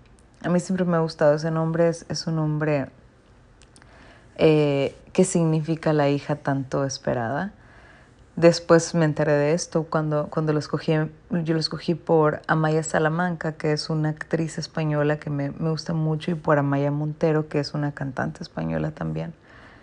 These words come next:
Me encantaba ese nombre y lo elegimos,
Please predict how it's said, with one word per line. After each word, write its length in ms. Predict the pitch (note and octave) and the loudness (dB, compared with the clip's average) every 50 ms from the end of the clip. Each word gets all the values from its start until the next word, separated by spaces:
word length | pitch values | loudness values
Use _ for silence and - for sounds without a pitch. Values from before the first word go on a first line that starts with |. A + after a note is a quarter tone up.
| - - - - - - - - | -20 -20 -20 -20 -20 -20 -10 -4
Me 120 | - F#3 F#3 | -2 -2 0
encantaba 400 | F3 F3 F3 E3+ E3 F3+ F3+ F#3 | 2 2 2 2 2 4 4 4
ese 180 | F#3 - F#3+ | 4 2 0
nombre 480 | F#3+ G3 F#3+ F#3+ F#3+ F#3 F#3 G3 G3+ G#3 | 2 2 4 4 4 4 2 2 2 0
y 140 | G3 D#3+ E3 F3+ F#3 - - - - - - - - - - - - F3 | 0 -2 -4 -8 -12 -18 -20 -20 -20 -20 -20 -20 -20 -20 -16 -6 0 4
lo 100 | E3+ E3 | 4 6
elegimos, 800 | D#3 D#3+ D#3+ D#3 - - G3+ G#3 G#3+ A3 A#3+ B3+ C4 B3+ - | 6 4 2 0 0 0 2 4 4 4 4 2 -2 -4 -8